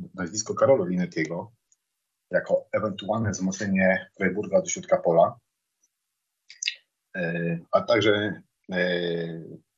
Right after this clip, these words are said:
młody Szwed Sami Sadilek. Cały czas są jakby w grze Nürnberger z Norymbergi, e, młody chłopak, dwadzieścia siedem lat. Czekają do końca, w tej chwili określili, że czekają tak naprawdę na drugą połowę sierpnia,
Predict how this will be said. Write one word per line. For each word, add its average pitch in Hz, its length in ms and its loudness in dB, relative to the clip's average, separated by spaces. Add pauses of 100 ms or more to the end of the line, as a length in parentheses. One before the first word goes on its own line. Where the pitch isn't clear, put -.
(220)
młody 95 260 2
Szwed 87 300 0
Sami 95 300 4
Sadilek. 92 680 0 (260)
Cały 113 220 -2
czas 104 240 -6
są 101 180 -8
jakby 98 280 -2
w - 340 -18
grze 95 420 4
Nürnberger 95 480 2
z 90 80 -10
Norymbergi, 92 680 -2 (380)
e, 82 60 -20 (720)
młody 92 240 2
chłopak, - 340 6
dwadzieścia 85 240 -4
siedem 85 140 -2
lat. 87 280 4 (2000)
Czekają 123 400 8
do 123 100 2
końca, 120 400 2
w 117 40 -8
tej 135 120 -4
chwili 131 200 -4
określili, 120 380 -2
że 107 100 0
czekają 117 400 2
tak 110 120 -8
naprawdę 107 340 -8
na 98 400 0
drugą 117 260 0
połowę 98 240 2
sierpnia, 104 680 -2